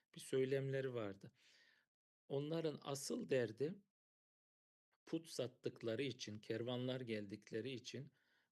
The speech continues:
ciddi bir ekonomik gelirleri vardı ve de sosyal statüleri vardı. Onu kaybetmeme adına işte Peygamber Efendimizle deal etmeye çalıştılar vesaire.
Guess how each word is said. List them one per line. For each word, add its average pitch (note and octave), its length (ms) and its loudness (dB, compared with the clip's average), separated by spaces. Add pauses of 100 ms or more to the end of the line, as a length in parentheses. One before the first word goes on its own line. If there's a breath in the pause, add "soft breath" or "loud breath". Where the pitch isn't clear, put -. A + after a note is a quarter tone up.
ciddi C3+ 500 -2
bir C3 100 4
ekonomik B2+ 580 0
gelirleri A#2+ 600 2
vardı A2 460 -4 (420 soft breath)
ve B2+ 100 -4
de C#3+ 80 4
sosyal C#3+ 460 0
statüleri C3+ 680 0
vardı. G2 400 -6 (1080)
Onu C#3+ 300 0
kaybetmeme C#3 760 0
adına A#2+ 420 -2
işte C3+ 260 -6
Peygamber B2+ 460 -4
Efendimizle A2+ 760 -6
deal C3+ 260 0
etmeye A#2+ 440 -2
çalıştılar G#2 800 -6 (160)
vesaire. A2 640 -2